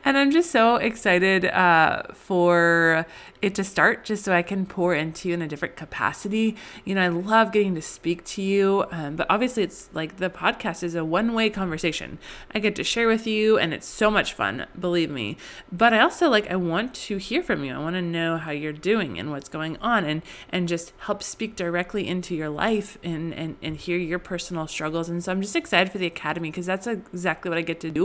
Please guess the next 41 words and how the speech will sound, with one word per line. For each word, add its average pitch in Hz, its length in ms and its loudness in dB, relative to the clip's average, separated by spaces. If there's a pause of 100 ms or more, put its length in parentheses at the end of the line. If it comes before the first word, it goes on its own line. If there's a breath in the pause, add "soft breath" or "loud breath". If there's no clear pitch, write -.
(220 loud breath)
is 196 280 4 (180)
get 208 180 4
into 226 180 2
the 180 120 0
nitty-gritty 180 1000 2
with 185 360 4
you. 247 260 4
And 247 120 4
that's, 214 280 2
um, 160 460 2 (640)
why 196 260 6
we're 254 140 2
talking 190 400 0
about 160 240 2
this 147 180 0
today 95 360 -2 (260 loud breath)
is, 180 280 0
well, 180 180 6
it's - 160 -2
not 170 180 0
why, 143 220 2
but 170 160 2
it's - 120 -2
so 214 320 4
deeply 190 400 -2
related, 147 600 0 (440 loud breath)
because 190 600 0 (580)
I 185 140 2
know 180 560 6
that 175 160 -2
the 170 100 0
reason 214 560 0
some 185 180 -2
of 214 120 0
you 196 140 2
are 160 120 -2
not 160 300 0
jumping 175 280 -2
into 175 160 -2
the 175 100 -2
Academy 139 680 -4